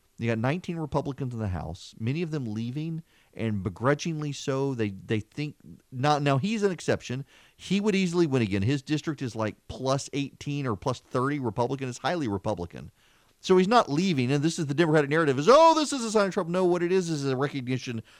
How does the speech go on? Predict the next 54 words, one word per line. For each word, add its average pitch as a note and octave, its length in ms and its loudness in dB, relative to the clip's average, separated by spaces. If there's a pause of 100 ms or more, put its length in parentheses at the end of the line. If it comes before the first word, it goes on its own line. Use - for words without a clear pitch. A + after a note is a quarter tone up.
(140)
the D3+ 100 -2
Republicans E3+ 560 0
are C#3 80 0
not C3 300 2
going B2+ 160 0
to G#2+ 40 -2
take A2+ 160 0
the G2 80 -2
House F#2+ 200 -2
back F#2 240 -2
in F#2 80 -4
twenty G2 240 -4
twenty, F3 280 -4
and E3+ 80 -2
he F3 100 -2
doesn't D3 180 0
want A#2+ 100 0
to G2 60 -2
be G2+ 80 0
in F2+ 40 -6
the F2+ 60 -4
minority. F#2 460 -2
The E3 80 -6
minority C#3 420 -2
is F#2+ 100 -10
no F2+ 80 -4
fun. D#3+ 280 -6
You D3 100 -8
got C3+ 180 -6
no F#2+ 120 -6
power, C3 360 -8
so - 180 -10
he's F3 140 -10
leaving, F#3+ 460 -8 (480)
going G#3 180 6
on G3 140 4
to F#3 60 0
better F3 200 2
things. C#3 540 -6 (540)
But F3 140 6
a - 40 8
lot G#3+ 160 10
of C#4 80 8
these B3 160 2
guys G3+ 300 8
blame E3 640 6
the A3+ 60 8
president F3+ 520 6
for E3+ 100 -4
putting F3 300 0
them E3 100 0
in E3+ 80 0
the E3+ 60 -2
minority. E3 640 0